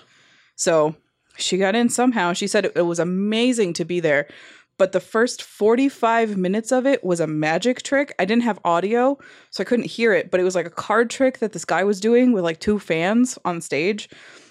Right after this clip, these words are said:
And I was, like, watching this, and I was like, "I'm losing the will to live. <laughs> Just get on with it, man." I, I, I just, I'm here for, uh, like, a literal reason. I'm not here for hype. I'm here because this is my job.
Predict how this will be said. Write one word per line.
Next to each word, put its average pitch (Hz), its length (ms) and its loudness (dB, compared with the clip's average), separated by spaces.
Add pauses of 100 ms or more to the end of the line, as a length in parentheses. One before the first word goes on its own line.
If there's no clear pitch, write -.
(240)
And 202 120 2
I 196 120 2
was, 190 120 2
like, 185 220 0
watching 180 360 0
this, 208 240 -2
and 165 100 -12
I 170 40 -10
was 170 140 -8
like, - 220 -12 (200)
"I'm 165 220 -2
losing 143 320 -6
the 117 80 -6
will 107 220 -6
to - 100 -10
live. - 600 -2
<laughs> - 20 -18
Just 185 300 -4
get 139 160 0
on 139 200 0
with 156 160 -4
it, 156 160 -2
man." 151 360 -2 (520)
I, 165 280 0
I, 170 260 -2 (760)
I 180 80 0
just, 180 240 -4 (100)
I'm 180 160 -2
here 190 220 2
for, 160 420 2
uh, - 180 -6
like, 165 200 0
a 175 200 0 (140)
literal 202 500 4
reason. 175 420 0
I'm 220 120 2
not 247 140 2
here 240 260 2
for 208 160 -4
hype. 202 400 -2
I'm 202 160 0
here 202 320 0
because 202 260 -2
this 180 160 -2
is 180 140 -6
my 180 120 2
job. - 340 0